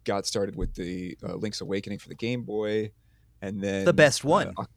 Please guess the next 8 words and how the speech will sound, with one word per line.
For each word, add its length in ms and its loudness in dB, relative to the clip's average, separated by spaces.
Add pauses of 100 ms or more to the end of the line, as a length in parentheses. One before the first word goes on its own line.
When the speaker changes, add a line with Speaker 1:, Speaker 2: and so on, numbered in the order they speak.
(400)
Speaker 1:
Ocarina 380 -2
of 100 -10
Time 520 -6
for 140 -14
the 60 -12
sixty-four, 760 -2 (400)
and, 300 -2
like, 420 -4